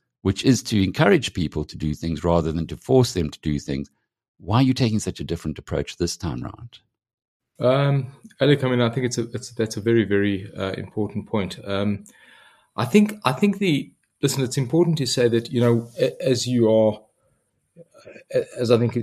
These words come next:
Speaker 2: you're pointing out, the issue of incentives is very, very powerful, and we've built our whole business model of incentivizing better, healthy choices, you know, so it's to this very point. Um,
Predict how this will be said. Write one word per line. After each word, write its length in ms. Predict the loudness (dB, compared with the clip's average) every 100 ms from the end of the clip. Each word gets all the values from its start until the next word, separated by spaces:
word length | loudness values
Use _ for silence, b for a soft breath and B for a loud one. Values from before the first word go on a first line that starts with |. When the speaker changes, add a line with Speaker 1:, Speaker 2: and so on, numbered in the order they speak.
| -8 -14 B B B
Speaker 2:
you're 340 | -10 -8 -8
pointing 380 | -2 0 0 2
out, 180 | 0 0
the 140 | -2
issue 140 | 0 0
of 80 | 0
incentives 540 | 0 -2 -2 -4 -6
is 120 | -6
very, 240 | 2 4 4
very 220 | 2 -2
powerful, 400 | -4 -8 -6 -8
and 100 | -2
we've 220 | -2 2
built 300 | 2 2 -2 _ _
our 180 | -6 -2
whole 400 | 2 4 2 -4 b b 2
business 280 | 2 2
model 200 | -2 -4
of 60 | -4
incentivizing 840 | -2 0 2 0 0 -2 -2 -4
better, 200 | 0 0
healthy 360 | 2 0 0 -4
choices, 640 | 2 4 4 0 -10 -14 _ _ _ -2
you 80 |
know, 120 | 0 0
so 140 | -2
it's 120 | -8
to 180 | -2 0
this 160 | 0 2
very 280 | 4 4
point. 360 | 2 -2 -4 -6 -18 b b b b b b
Um, 400 | 0 2 4 0